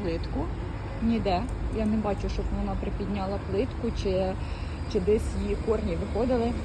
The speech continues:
Можливо, це поки що, але, ну, вона тут вже добрячий розмір і ніде нічого не припіднімає. Не виходить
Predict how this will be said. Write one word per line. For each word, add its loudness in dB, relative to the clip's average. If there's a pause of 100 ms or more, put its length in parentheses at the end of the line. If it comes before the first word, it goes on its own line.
(200)
Можливо, 2
це 4
поки 2
що, -2
але, 4
ну, 6
вона 4
тут 0
вже 4 (220)
добрячий 4
розмір 6 (200)
і 4 (400)
ніде 2
нічого 6
не 8
припіднімає. 2 (260)
Не 4
виходить 4